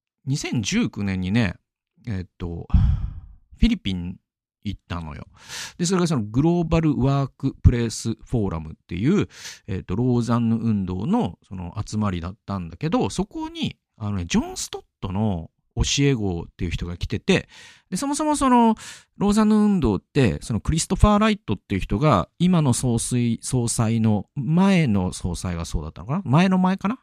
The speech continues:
がクリストファー・ライトって人で、クリストファー・ライトはもう、ジョン・ストットの弟子なんですよ。だからその、ローザンヌ運動系の神学者って結構ジョン・ストットの息吹の人、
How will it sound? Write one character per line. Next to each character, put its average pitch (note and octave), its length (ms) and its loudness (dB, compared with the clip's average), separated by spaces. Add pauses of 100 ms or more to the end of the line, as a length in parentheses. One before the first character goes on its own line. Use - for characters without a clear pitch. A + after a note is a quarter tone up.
(140)
が D3 240 2
ク - 160 0
リ C3+ 60 6
ス - 80 -4
ト A#2+ 100 0
フ - 80 -2
ァ A#2 100 0
ー・ - 20 -4
ラ A2 100 2
イ F#2+ 80 0
ト - 80 -10
っ D#2+ 40 -10
て - 140 -12
人 - 140 -4
で、 F#3+ 100 4
ク E3 120 -2
リ A3+ 60 4
ス - 80 -2
ト B3 100 -2
フ B3+ 60 0
ァ A#3+ 40 0
ー・ A#3 40 0
ラ A#3 100 0
イ F#3+ 60 -6
ト - 140 -2
は A3+ 80 6
も A2+ 200 2 (380)
う、 C#3+ 40 -4
ジ E3 80 6
ョ G3 60 8
ン・ G#3 40 6
ス - 60 0
ト G#3 100 2
ッ - 20 -
ト D#3+ 100 -4
の C#3+ 80 4
弟 G#2 180 0
子 G#2+ 200 0
な E2+ 120 0
ん C#2+ 60 -8
で - 80 -10
す - 80 -4
よ。 F2 140 -2 (140)
だ F3 80 -2
か E3 60 0
ら D3+ 80 2
そ D3+ 80 0
の、 C#3 160 -4 (400)
ロ F#3+ 100 -4
ー - 40 0
ザ A3 100 2
ン A3+ 40 4
ヌ A3+ 60 4
運 A3+ 120 4
動 G#3+ 200 2 (140)
系 G3+ 400 2
の G3 380 0 (140)
神 F3 160 0
学 F3 160 0
者 A2 120 -2
っ - 80 -6 (120)
て G2+ 120 0
結 D3 140 -2
構 G#2 100 0
ジ G#2+ 120 -4
ョ C#3 60 0
ン・ C#3 80 0
ス - 80 -6
ト D3+ 120 -2
ッ - 40 -10 (160)
ト A#2 120 -2
の F#2 180 -4 (360)
息 B2+ 120 4
吹 - 400 4 (100)
の F2+ 140 -4
人、 - 240 -2